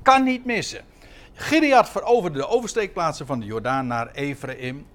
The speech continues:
En het geschiedde. Wanneer ontkomenen, wanneer ontkomenen van Ephraim zeiden: "Laat me oversteken."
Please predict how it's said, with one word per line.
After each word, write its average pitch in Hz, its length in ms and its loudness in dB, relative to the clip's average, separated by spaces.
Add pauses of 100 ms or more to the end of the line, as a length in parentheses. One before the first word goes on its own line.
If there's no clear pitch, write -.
(720)
En 269 120 -4
het 277 140 -4
geschiedde. 110 540 -8 (460)
Wanneer 208 520 2
ontkomenen, 170 960 -2 (220)
wanneer 170 400 0
ontkomenen 170 520 -4
van 135 140 -4
Ephraim 165 460 -4
zeiden: 123 440 0 (160)
"Laat 269 480 2
me 175 180 2
oversteken." 233 840 2